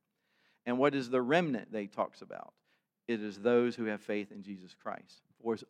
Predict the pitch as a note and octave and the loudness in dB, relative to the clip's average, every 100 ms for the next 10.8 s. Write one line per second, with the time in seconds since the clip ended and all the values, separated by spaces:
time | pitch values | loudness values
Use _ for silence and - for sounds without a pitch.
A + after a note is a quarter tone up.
0 | - C#3 D#3+ D#3 C#3 A#2 - A2+ G#2+ G#2 | -4 -2 -2 -2 -2 -2 0 0 -2 -10
1 | G#2 F#2+ F#2 G#2 G#2 A#2 D3+ F3 A#2 F#2 | -10 -14 -4 0 0 -2 -4 -2 2 0
2 | F2+ E2+ F#2+ F2+ - G#2 F#2+ - F#2 F#2 | 0 -10 -12 -14 -14 -14 -14 -12 -12 -12
3 | F#2 F#2+ F2+ E2 C3 D3 C#3+ D3+ D3 C3 | -14 -12 -12 -12 -8 -8 -4 0 0 -4
4 | A#2 D3 D3 C3+ D3 C#3+ D3+ D3 - _ | -2 2 2 2 0 0 -4 -8 -10 _
5 | _ _ _ _ _ - C#3 D3 - - | _ _ _ _ _ -6 -6 -6 -6 2
6 | A#2+ G#2+ A2+ - _ _ - C3+ C#3+ C#3 | 2 2 -4 -14 _ _ 2 2 2 -4
7 | A#2+ C3 B2+ - - A#2 G#2 G#2+ _ _ | -6 -6 -6 -10 -2 -2 -2 -8 _ _
8 | _ - G#2 G2+ B2 A2+ G#2 G2 C3+ D3+ | _ -14 -10 -8 -6 -6 -4 2 4 4
9 | E3 D#3+ - _ _ - G2+ G2 - B2 | 2 -6 -12 _ _ -16 -10 -8 -4 -2
10 | B2 A#2 G#2 G#2 - _ - G#2 | 0 0 0 -2 -6 _ -10 -10